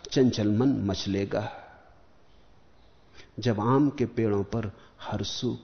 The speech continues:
कूकू होगी। ये किसी बाहर की कोयल की बात नहीं है और ये किसी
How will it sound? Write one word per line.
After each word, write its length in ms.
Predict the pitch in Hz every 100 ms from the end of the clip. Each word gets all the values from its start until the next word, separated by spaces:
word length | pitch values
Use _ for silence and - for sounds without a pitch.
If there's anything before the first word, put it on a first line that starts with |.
| -
कूकू 400 | 117 113 - 123
होगी। 440 | 92 107 - - - - - - - _ _ _ _ _ _ - - - - - - - - - _ _ - - - - - - - - - - - - - _ _ _ _ - -
ये 200 | 131 131
किसी 320 | 131 120 - 123
बाहर 360 | 92 85 85 120
की 180 | 123 123 117
कोयल 300 | - 113 120 117
की 160 | 117
बात 320 | 110 76 107 110
नहीं 240 | 117 139
है 160 | 110 - - - - - - -
और 160 | - 123
ये 120 | 131
किसी 260 | 131 123 135